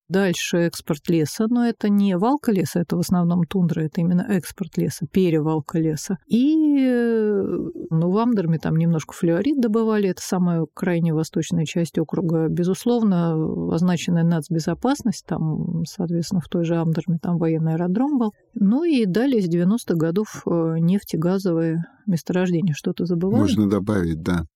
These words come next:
Speaker 2: Это таксист сказал, который из аэропорта вез на Рианмар. Он сказал: «У нас тут один раз в год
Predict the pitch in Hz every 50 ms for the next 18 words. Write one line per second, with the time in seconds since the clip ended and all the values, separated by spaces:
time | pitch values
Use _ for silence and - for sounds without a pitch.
0 | _ - - - - 90 - - 95 - - - 104 90 - - - 92 85 80
1 | 87 82 80 - - 87 - 95 90 90 85 80 95 92 87 92 - - 92 82
2 | 76 - - - 87 87 85 - - 101 95 90 92 95 95 98 104 117 123 113
3 | 101 92 90 - - 98 95 95 95 85 - - - - 107 - - 107 98 98
4 | 110 107 107 104 98 90 90 92 95 120 123 - - - -